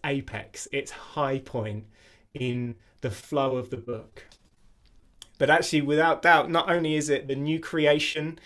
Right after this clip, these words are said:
that is leading up to this point, not only the whole book of Revelation, but here is a moment that the whole of Scripture is leading up to. That we as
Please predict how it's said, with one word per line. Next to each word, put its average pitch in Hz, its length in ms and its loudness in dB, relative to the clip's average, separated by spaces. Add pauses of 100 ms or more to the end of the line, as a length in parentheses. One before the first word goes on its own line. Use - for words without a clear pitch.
(160)
that 143 120 2
is 135 200 -2
leading 143 320 0
up - 140 -6
to 143 80 -10
this 147 120 -2
point, 147 280 -2
not 156 180 -2
only 160 260 0
the 143 140 -2
whole 160 320 2
book 156 320 -2
of 135 160 -4
Revelation, 123 800 -4 (580)
but - 160 -10
here 139 340 -4
is 135 200 -2
a 131 80 -6
moment 123 480 -8
that - 160 -18
the 131 60 -14
whole 135 420 -4
of 127 100 -12
Scripture - 680 -12 (680)
is 113 180 -10
leading 113 340 -6
up 104 200 -16
to. - 180 -20 (1300)
That 127 260 -6
we 143 540 -2
as 123 640 -8